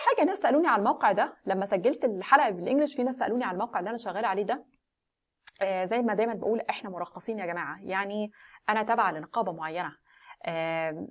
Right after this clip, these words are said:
فعندنا حاجات مش موجودة في أي حتة تانية، بس موجودة عندنا إحنا بس. فبالتالي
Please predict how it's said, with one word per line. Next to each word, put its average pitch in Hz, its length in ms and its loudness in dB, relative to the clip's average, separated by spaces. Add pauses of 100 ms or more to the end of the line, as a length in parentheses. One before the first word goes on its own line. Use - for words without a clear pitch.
فعندنا 170 460 2
حاجات 233 420 -2
مش 214 300 -6
موجودة 180 580 -4
في 180 60 -2
أي 208 140 0
حتة 202 240 -4
تانية، 185 260 -4
بس 175 240 -6
موجودة 185 320 -6
عندنا 208 220 -4
إحنا 180 180 -12
بس. - 320 -14 (460)
فبالتالي 262 760 0